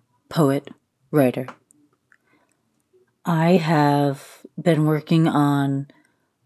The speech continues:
my career in writing, and I have shared a specific short story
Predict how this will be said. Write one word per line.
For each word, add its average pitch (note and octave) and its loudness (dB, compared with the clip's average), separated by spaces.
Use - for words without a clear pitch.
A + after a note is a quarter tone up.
my D3+ 2
career C#3+ 0
in D3 2
writing, C#3 -4
and E3+ 2
I F#3+ 4
have G3 2
shared D#3+ 2
a E3+ 2
specific F#3 2
short D#3+ -2
story C#3 2